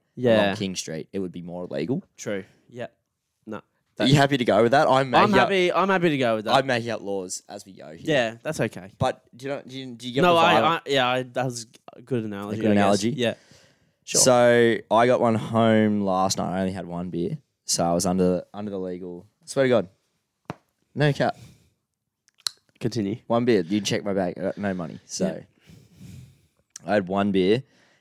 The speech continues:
Speaker 2: and I rode. I was like, I, I, like, was w-,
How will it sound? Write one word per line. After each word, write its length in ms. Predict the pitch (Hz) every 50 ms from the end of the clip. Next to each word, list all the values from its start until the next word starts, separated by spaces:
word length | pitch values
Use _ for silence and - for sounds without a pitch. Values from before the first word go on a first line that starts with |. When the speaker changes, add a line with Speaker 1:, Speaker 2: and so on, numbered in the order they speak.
| _ _ -
Speaker 2:
and 120 | 85 95
I 100 | 98 95
rode. 500 | 95 92 92 95 95 95 92 87 - - - _ _ _ _ _ _ _ _ _ -
I 80 | 98 117
was 100 | 123 127
like, 120 | 131 110
I, 180 | 120 127 117 123
I, 20 | 131
like, 240 | 131 139 139 - 131
was 160 | 131 123 104
w-, 300 | 98 101 - - 92